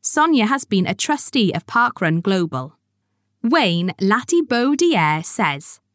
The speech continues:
"Age, origin, colour, speed, none of that matters. On a Saturday morning, we're all just around a hundred and fifty human beings enjoying each other's company. I've made some wonderful friends whom I'm sure will remain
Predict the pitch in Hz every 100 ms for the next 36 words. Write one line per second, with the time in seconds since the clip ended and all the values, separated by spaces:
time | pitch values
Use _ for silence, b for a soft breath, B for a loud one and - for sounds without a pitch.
0 | - 233 320 349 - - - 214 185 175
1 | 180 160 165 - 262 233 226 233 226 -
2 | - 202 151 151 - _ 226 254 349 349
3 | 254 247 262 - 143 - - _ _ _
4 | 269 311 320 226 208 269 277 247 175 170
5 | 160 170 _ _ - - 214 240 262 247
6 | 247 202 170 165 175 - - 208 254 294
7 | 269 202 - 170 - 285 320 254 165 160
8 | 165 - - 233 254 285 262 202 - 196
9 | 190 - 208 202 143 - _ _ _ _
10 | _ _ - 233 240 269 302 285 233 226
11 | 262 254 233 220 226 185 151 156 - 233
12 | 247 247 - 233 226 330 254 185 202 202
13 | 208 220 220 214